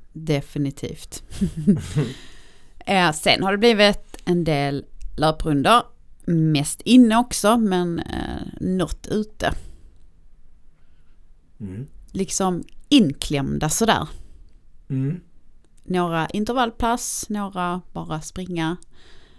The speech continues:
Speaker 1: Ehm, vi har yogat lite grann.
Speaker 2: Mm. Men du, eh, m-, jag har intrycket av att det har gått, eh,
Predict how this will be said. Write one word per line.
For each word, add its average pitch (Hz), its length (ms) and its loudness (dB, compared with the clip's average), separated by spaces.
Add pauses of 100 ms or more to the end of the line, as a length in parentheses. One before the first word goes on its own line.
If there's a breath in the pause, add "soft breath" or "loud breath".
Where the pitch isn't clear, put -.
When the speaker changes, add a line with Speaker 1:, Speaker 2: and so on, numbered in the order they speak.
(240 soft breath)
Speaker 1:
Ehm, 147 720 -4 (580)
vi 165 120 0
har 156 320 0 (340)
yogat 156 560 -2
lite 277 200 -2
grann. 285 280 2 (520)
Speaker 2:
Mm. 107 240 -8
Men 165 180 -2
du, 175 280 -2
eh, 160 260 2 (480 soft breath)
m-, 147 160 -8 (720 soft breath)
jag 117 240 0
har 123 140 -2
intrycket 147 420 -2
av 131 100 0
att 131 120 -2
det 147 60 -4
har 131 120 0
gått, 127 340 -8
eh, - 140 -6